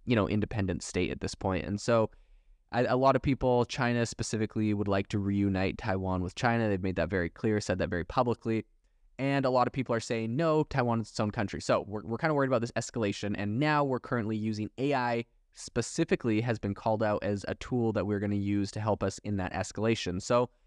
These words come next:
um, these tests are currently set to run until around the end of the month, but the U S military has been studying A I's capabilities in warfare for quite a while. Back in May, uh, the U K government agency, which is the, uh, Defense Science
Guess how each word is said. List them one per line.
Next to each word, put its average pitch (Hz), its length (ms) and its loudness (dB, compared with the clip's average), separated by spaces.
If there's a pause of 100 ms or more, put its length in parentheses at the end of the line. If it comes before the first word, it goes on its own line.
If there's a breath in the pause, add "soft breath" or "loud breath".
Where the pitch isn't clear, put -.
(480)
um, 120 380 2
these 147 260 0
tests 131 380 0
are 107 80 0
currently 117 340 -2
set - 320 0
to 110 100 -4
run 101 360 2
until 98 580 -2 (160)
around 101 440 2
the 107 120 -4
end 107 140 -2
of 92 80 -4
the 101 80 -6
month, 101 240 0
but 104 80 -6
the 110 80 -2
U 131 80 4
S 160 140 2
military 135 360 0
has 117 80 0
been 104 160 -2
studying 131 420 0
A 107 140 0
I's 101 260 2
capabilities 101 600 0
in 101 80 -2
warfare 98 320 0
for - 160 -6
quite 117 420 0
a 95 60 -2
while. 87 480 -2 (680)
Back 113 220 4
in 113 220 2
May, 139 300 4 (360)
uh, 107 320 2
the 104 120 0
U 107 200 0
K 135 300 0
government 104 640 2
agency, 101 420 0
which 98 180 -2
is 95 300 0
the, 101 240 0
uh, 92 440 -2
Defense 98 640 -4
Science 95 560 -2